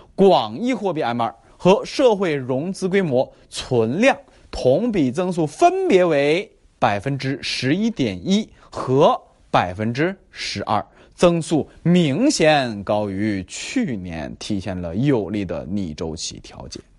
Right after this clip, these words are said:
啊，这是说的是一到四月份货币的问题，百分之十一点一明显高于去年。所以这个关于咱们重要会议啊，这个政策定调了，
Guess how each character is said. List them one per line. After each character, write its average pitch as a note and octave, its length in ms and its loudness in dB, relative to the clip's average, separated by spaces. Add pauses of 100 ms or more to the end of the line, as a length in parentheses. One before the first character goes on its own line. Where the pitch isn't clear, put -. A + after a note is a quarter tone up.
(560)
啊， G2+ 380 -2
这 G2 80 -6
是 G2+ 80 -4
说 A2+ 160 -4
的 G2+ 80 -4
是 G#2+ 80 -8
一 C3 120 -6
到 C3+ 160 0
四 - 300 -8
月 G#2+ 180 -4
份 F2+ 160 -10 (300)
货 D3+ 220 -2
币 B2+ 160 -4
的 A2+ 80 -4
问 G2+ 160 -4
题， F2 240 -12 (260)
百 C3 180 4
分 D#3 160 -6
之 D3 140 -2
十 - 240 -4
一 D#3+ 100 -4
点 G#2+ 240 -4
一 C3+ 160 -2 (220)
明 D3+ 420 0
显 G#2 480 -4
高 G#2+ 320 0
于 F#2+ 200 -6
去 F#2+ 400 -10
年。 E2 200 -12 (760)
所 F3 140 2
以 A#2+ 160 -2 (300)
这 F#3 220 6
个 B2+ 260 2
关 E3 240 0
于 D3 140 0
咱 C3 160 2
们 D3 120 -4
重 E3 140 -2
要 D#3 100 4
会 F#3 220 -4
议 F3 260 -4
啊， G#2 220 -2
这 G#2+ 100 -6
个 A#2+ 140 -2
政 F3 180 0
策 D#3+ 120 -2
定 G3 260 -2
调 F#3+ 340 2
了， G2 140 -8